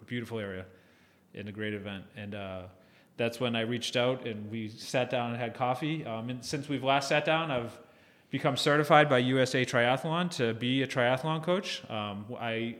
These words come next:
Speaker 2: currently work with my coach under his coaching umbrella, Ray, Ray Botello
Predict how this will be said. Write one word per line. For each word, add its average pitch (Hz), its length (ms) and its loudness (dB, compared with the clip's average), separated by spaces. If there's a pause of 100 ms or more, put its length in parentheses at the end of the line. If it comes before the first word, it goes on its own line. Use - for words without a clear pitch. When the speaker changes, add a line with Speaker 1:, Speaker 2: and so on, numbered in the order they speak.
(180)
Speaker 2:
currently 135 380 0
work 131 460 -2 (380)
with 139 220 0
my 139 180 2
coach 180 480 0
under 131 260 -2
his 127 320 -2
coaching 135 380 -2
umbrella, 127 520 0
Ray, 120 360 0 (160)
Ray 131 160 -2
Botello 139 480 0